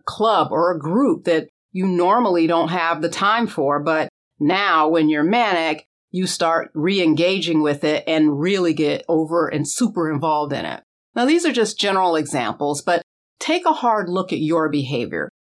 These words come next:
There's bound to be some patterns. And you may need your doctor or your therapist or a close friend to help you really see this. And then write it down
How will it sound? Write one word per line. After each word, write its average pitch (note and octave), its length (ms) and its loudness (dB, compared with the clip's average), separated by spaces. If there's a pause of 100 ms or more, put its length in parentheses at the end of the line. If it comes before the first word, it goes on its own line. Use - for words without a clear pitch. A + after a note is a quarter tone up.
(140)
There's G#3 200 -2
bound G#3+ 440 0
to F#3 60 -2
be D#3+ 240 2
some F3+ 440 -2
patterns. A#2+ 760 -6 (420)
And A#3 260 0
you B3+ 160 2
may C4+ 220 4
need B3 220 0
your E3+ 100 0
doctor F#3 760 -2
or C3 180 -6
your G#2+ 120 -6
therapist F3+ 720 -2
or D3 180 -2 (120)
a F3+ 80 -4
close A#3+ 340 0
friend A3 420 2
to D#3 60 0
help F3+ 300 -4
you F#3 140 -4
really E3+ 280 0
see C#4+ 360 0
this. - 460 -4 (360)
And F3+ 180 -2
then A3 400 2 (180)
write D#3 360 0
it C#4 120 0
down G#3+ 480 -2